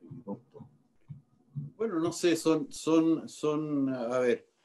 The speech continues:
Speaker 2: yo creo que son ámbitos, eh, un poco distintos, pero no tan distintos tampoco. En el caso de la música popular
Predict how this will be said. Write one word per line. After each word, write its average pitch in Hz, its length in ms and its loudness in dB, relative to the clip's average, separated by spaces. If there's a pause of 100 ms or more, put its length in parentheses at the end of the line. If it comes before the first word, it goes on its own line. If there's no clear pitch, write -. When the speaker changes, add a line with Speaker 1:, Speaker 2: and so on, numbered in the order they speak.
(320)
Speaker 2:
yo 240 160 -4
creo 240 180 4
que 202 80 -2
son 165 200 4
ámbitos, 175 500 6 (320)
eh, 120 280 0 (320)
un 120 140 -4
poco 160 260 6
distintos, 165 600 6
pero 147 300 8
no 170 300 8
tan 156 200 2
distintos 139 560 -4
tampoco. - 600 -2 (760)
En 117 220 0
el 117 140 -2
caso 147 600 6
de 127 140 0
la 123 120 4
música 135 380 0
popular 113 560 2